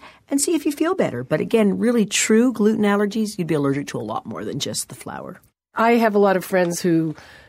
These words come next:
Speaker 2: jump on the latest nutrition
Speaker 1: Right.
Speaker 2: craze, whatever it is,
Speaker 1: Right.
Speaker 2: and then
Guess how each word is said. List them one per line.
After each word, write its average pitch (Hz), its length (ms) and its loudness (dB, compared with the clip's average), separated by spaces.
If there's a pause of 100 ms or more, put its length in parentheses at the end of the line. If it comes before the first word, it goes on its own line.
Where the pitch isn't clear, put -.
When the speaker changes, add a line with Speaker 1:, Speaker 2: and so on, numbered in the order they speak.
(160)
Speaker 2:
jump 208 320 4
on 170 180 4
the 165 80 4
latest 170 420 4
nutrition 170 500 0
Speaker 1:
Right. 170 80 4
Speaker 2:
craze, 180 480 4
whatever 190 580 4
it 180 120 4
is, 170 360 2
Speaker 1:
Right. 147 140 0
Speaker 2:
and 185 160 4
then 202 480 6